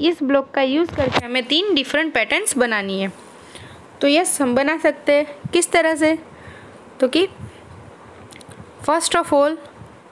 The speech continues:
ये वाला जो block है हम उसको पहले इस तरह से put कर देंगे, उसके बाद ऐसे उल्टा, फिर, फिर से सीधा,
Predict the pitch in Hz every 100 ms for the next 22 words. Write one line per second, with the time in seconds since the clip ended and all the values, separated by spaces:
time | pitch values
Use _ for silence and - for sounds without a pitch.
0 | - - - 240 294 320 302 294 285 233
1 | 254 277 - 277 262 262 277 277 269 285
2 | 269 262 294 277 277 269 269 269 269 247
3 | 262 254 269 - - - - - - -
4 | 233 277 240 269 254 262 285 339 - -
5 | 262 269 277 277 277 - - - - -
6 | 247 - - 285 254 285 285 277 240 285